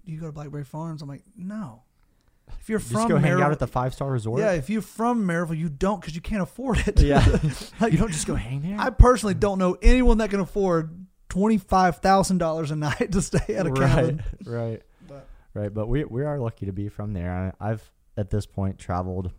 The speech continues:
Speaker 2: a little bit and seen some cool places in the world. And even after seeing, like, the world and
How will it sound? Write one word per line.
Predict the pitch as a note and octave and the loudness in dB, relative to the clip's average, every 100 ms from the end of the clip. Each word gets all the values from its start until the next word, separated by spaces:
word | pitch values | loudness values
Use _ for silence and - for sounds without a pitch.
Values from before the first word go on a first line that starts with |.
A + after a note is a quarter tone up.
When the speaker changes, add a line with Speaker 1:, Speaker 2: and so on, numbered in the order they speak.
| _ _ _ | _ _ _
Speaker 2:
a | G2 | -8
little | G2 G2 | -8 -6
bit | G2+ G#2 F#2+ | -6 -6 -8
and | F#2 | -12
seen | - G2 | -8 -8
some | - G2 | -8 -10
cool | - F#2 | -8 -8
places | - F#2 G2+ F#2 | -6 -8 -6 -6
in | F#2 | -6
the | |
world. | E2+ F2+ F#2 F#2 F2 | -6 -6 -4 -4 -8
And | F#2+ F#2 F2 - | -8 -8 -10 -8
even | A2+ A2 | -6 -4
after | A2+ - | -4 -6
seeing, | F#2+ - A2 G#2 G2 F2+ - | -8 -8 -6 -4 -4 -6 -10
like, | F#2 F#2 - | -10 -8 -8
the | F#2+ | -8
world | F#2+ G2 G2+ | -6 -4 -4
and | F#2+ F2+ | -6 -10